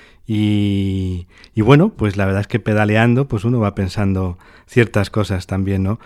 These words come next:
Luego, a raíz del Camino de Santiago, conocí, eh, estos amigos que venían con nosotros, pues nos propusimos ir en la Semana Santa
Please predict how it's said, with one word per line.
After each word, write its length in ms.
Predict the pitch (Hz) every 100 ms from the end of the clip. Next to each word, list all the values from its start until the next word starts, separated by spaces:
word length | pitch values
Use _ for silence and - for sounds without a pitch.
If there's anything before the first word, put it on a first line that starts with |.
| - -
Luego, 260 | 110 117 120
a 60 |
raíz 380 | 123 110 117 123
del 160 | 120 117
Camino 260 | 113 113
de 80 | 117
Santiago, 480 | - 113 123 127 147
conocí, 380 | 127 104 - 107
eh, 380 | 107 101 101 104
estos 240 | - 123
amigos 320 | 113 117 117
que 120 | - 110
venían 200 | 110 113
con 140 | 113
nosotros, 480 | 113 139 120 139 - - - - -
pues 140 | 104
nos 200 | 101 95
propusimos 760 | - 104 101 - 113 113 113
ir 140 | 120 117
en 320 | 107 98 98
la 100 | 98
Semana 400 | - 101 107 113
Santa 520 | - 127 127 131 156